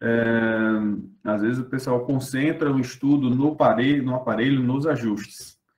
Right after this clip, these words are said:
E vocês vão ver várias literaturas com tabelinhas. Ah, essa daqui é a prescrição, né, dos ajustes para um paciente com asma.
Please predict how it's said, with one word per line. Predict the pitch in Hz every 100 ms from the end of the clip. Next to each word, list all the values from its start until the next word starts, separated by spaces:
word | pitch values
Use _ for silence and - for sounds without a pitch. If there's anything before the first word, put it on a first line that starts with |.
| _ _ _
E | 110 113 120 117 120 117 107 104 98 95
vocês | 98 - 120
vão | 123
ver | 110 120
várias | 123 120 123
literaturas | 120 117 110 113 117
com | - 123
tabelinhas. | 131 139 139 107 98 98
Ah, | 131 -
essa | 127 143 147
daqui | 139 131 - 339 -
é | 131 139
a |
prescrição, | 139 - 139 139 135 127 - 120 156
né, | 135 139 160 -
dos | 117 123
ajustes | 123 - 113 139 - 147 - _
para | 123 123 139
um |
paciente | 143 165 135 131
com | 147
asma. | 123 104